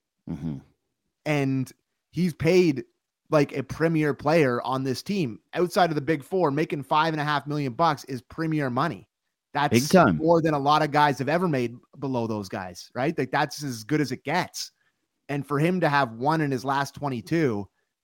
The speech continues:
Speaker 2: I, I don't know. It's looking like a horrible signing.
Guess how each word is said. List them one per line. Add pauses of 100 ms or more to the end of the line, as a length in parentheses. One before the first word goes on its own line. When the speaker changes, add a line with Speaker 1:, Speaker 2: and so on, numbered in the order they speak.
(360)
Speaker 2:
I,
I
don't
know. (140)
It's
looking
like
a
horrible (600)
signing.